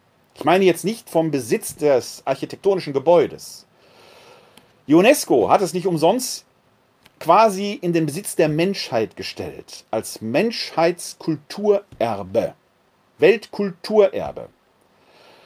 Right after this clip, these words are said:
Das heißt, die Hagia Sophia gehört in diesem Sinn niemand. Genau deshalb kann Erdogan ja hingehen und betreibt dort quasi diese Symbolpolitik,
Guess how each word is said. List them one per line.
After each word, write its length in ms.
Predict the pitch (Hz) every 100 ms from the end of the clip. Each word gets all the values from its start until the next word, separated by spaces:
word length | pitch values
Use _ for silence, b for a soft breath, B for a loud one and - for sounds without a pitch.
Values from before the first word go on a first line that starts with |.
| b
Das 100 | -
heißt, 220 | 175 214
die 100 | 185
Hagia 300 | 165 226 208
Sophia 380 | 170 160 180 202
gehört 320 | 180 156 185
in 160 | 185 156
diesem 340 | 147 160 156
Sinn 280 | 131 143 143
niemand. 380 | 208 247 131 113
Genau 380 | 156 165 190 180
deshalb 580 | 139 226 269 180 135 -
kann 320 | 196 127 -
Erdogan 500 | 123 117 107 117 123
ja 120 | 117
hingehen 580 | 98 127 117 117 143 196
und 160 | 180
betreibt 580 | - - - 135 117 -
dort 220 | 147 131
quasi 520 | - 120 151 175 156 156
diese 420 | 147 160 147 147
Symbolpolitik, 1500 | 123 135 127 113 190 208 120 90 _ - 147 123 - 156 -